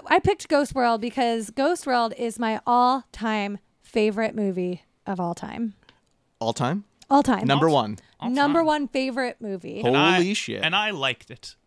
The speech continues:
Speaker 3: <laughs>
Speaker 1: And Nick has never seen it.
Speaker 2: I haven't.
Speaker 3: Not once.
Speaker 1: Um, so
Speaker 2: <laughs>
Speaker 1: today, Cozy and I will be trying to convince Nick to watch, uh, two thousand and one's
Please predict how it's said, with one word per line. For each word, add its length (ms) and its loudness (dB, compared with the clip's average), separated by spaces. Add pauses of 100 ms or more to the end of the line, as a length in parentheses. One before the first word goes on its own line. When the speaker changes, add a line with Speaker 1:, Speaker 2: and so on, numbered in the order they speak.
(260)
Speaker 3:
<laughs> 120 0 (480)
Speaker 1:
And 280 2
Nick 180 -2
has 160 -2
never 240 -2
seen 260 -6
it. 140 -4 (100)
Speaker 2:
I 100 -6
haven't. 380 0
Speaker 3:
Not 180 -8
once. 640 -4 (120)
Speaker 1:
Um, 540 6
so 180 6
Speaker 2:
<laughs> 0 -
Speaker 1:
today, 800 6
Cozy 340 -2
and 100 -4
I 300 0
will 160 -2
be 260 -4
trying 220 -6
to 60 -8
convince 320 -6
Nick 240 -4
to 100 -2
watch, 380 0
uh, 220 0
two 180 -4
thousand 280 -2
and 140 -2
one's 320 -2